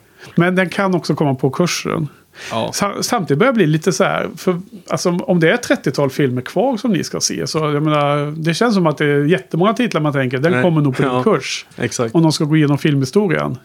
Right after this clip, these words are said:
Speaker 2: Ja, det har ändå, nu hittills har det ju varit ganska oväntade val. Eller inte så förutsägbara.
Speaker 1: Ja,
Speaker 2: Val.
Speaker 1: eh, det har ju varit
Speaker 2: Till
Speaker 1: ett
Speaker 2: viss
Speaker 1: speci-,
Speaker 2: del.
Speaker 1: specifikt att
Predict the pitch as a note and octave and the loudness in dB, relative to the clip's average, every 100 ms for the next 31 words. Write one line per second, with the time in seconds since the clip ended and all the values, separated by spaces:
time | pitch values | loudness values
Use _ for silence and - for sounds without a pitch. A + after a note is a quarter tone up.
0 | _ A#2 A2+ A2+ A#2+ A#2 C#3 - - C3 | _ -2 2 2 0 0 0 -2 -8 -2
1 | B2+ F3 C3+ E3 F3+ C3+ A#2 B2 A#2 A#2+ | 2 2 4 2 2 0 0 0 0 -2
2 | A#2 C#3+ C#3+ - - C3+ B2 C#3+ C3+ C3+ | -4 -8 -8 -6 -2 0 0 -2 -4 -6
3 | C3+ - - D#3 C#3 C3+ C#3+ C3 - C3 | -6 -10 -4 0 2 2 -2 -2 2 2
4 | A#2 A2 - B2 B2+ C#3 B2+ - _ _ | 2 -4 0 0 2 0 -2 -8 _ _
5 | - - F3+ G3 A3+ A#3 A3 - A#2+ - | -14 0 2 4 2 2 0 -2 0 2
6 | F#3+ F#3+ G3 G#3 A3+ F#3+ G#3 G3+ G3 B2+ | 2 0 -4 -4 -2 0 2 0 0 0
7 | C#3 D3+ G3+ B2 A#2 A#2+ F#3+ D#3+ G3 F#3+ | 0 0 0 0 0 0 0 0 0 0
8 | - - - - E3 | -8 -18 -8 -4 -4